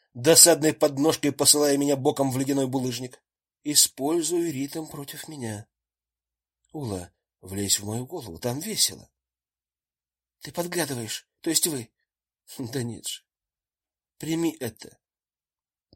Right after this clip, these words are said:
Противник точно такой же человек, как и ты». Но вот он не был человеком.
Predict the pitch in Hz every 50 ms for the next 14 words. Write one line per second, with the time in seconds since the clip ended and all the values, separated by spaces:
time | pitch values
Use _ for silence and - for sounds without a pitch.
0 | _ _ _ _ _ _ _ _ _ - 127 135 123 - 131 123 123 147 - -
1 | _ _ _ - - 131 - - 131 120 - 117 - - 120 117 123 131 123 -
2 | 127 107 101 92 98 - - - 160 156 - - - - - 117 98 - _ _
3 | _ _ _ _ _ _ _ _ _ _ _ _ _ _ _ _ _ _ _ _
4 | _ _ _ _ _ _ _ _ - - 90 90 - - - - 117 110 107 107
5 | 110 113 120 113 95 80 85 80 - - - 85 92 95 104 107 104 90 - -
6 | -